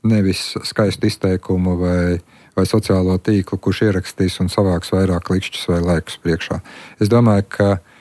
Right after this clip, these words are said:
gan Britu premjers, gan Polijas prezidents, gan Baltijas valstu līderi, gan Ziemeļvalstu līderi tomēr par šīm lietām runā sabalansēti. Tas, ko mēs šeit esam piemirsuši, mēs arī esam ļoti skaidri visu uztvēruši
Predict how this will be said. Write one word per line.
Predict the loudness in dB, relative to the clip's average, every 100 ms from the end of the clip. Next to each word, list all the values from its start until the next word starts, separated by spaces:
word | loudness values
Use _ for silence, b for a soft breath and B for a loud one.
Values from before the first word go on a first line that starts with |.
| b b -2
gan | 2 2
Britu | 2 0 -2
premjers, | -2 0 2 2 0 -2 -10 -14 -16 -2
gan | 0 2 0
Polijas | 0 2 2 2 0 -6 -14 b b b -6
prezidents, | 0 0 0 0 2 0 -2 -8 -4
gan | 0 2 2
Baltijas | 2 2 0 0
valstu | 0 0 -2 -2
līderi, | 0 0 0 0 -4
gan | -4 0 2 2
Ziemeļvalstu | 0 0 2 2 2 0 -2 -2
līderi | -2 0 0 -2 -6 b b b
tomēr | 0 2 4 4 0 -4 _ -2
par | -2
šīm | 2 2
lietām | 2 2 0 2
runā | 2
sabalansēti. | 0 -2 -2 -4 -8 -12 B B B
Tas, | -2 2
ko | 2
mēs | 2
šeit | 2 0 0
esam | 0 0 0
piemirsuši, | 0 0 -2 -6 -10 -12 b b b
mēs | -4 0
arī | 2 2
esam | 2 2 2
ļoti | 2 -2
skaidri | -2 0 0 0 -2
visu | -2 -4
uztvēruši | -2 -2 0 -2 -4 -10